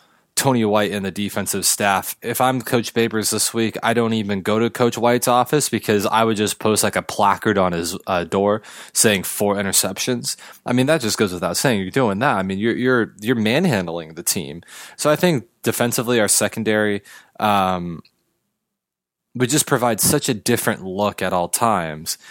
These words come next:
And the possibilities are kind of like the triangle offense of basketball, which like,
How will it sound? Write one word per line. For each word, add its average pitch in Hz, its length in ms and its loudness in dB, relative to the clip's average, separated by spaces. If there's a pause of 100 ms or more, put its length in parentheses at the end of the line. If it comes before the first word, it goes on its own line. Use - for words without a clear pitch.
(220)
And 113 300 2
the 101 180 4
possibilities 107 1120 0
are 98 60 -6
kind 123 240 0
of 95 100 0
like 98 440 0 (1300)
the 113 80 -4
triangle 95 600 2
offense 98 500 2
of - 100 -6
basketball, 87 720 0
which 87 320 -6 (440)
like, 95 300 0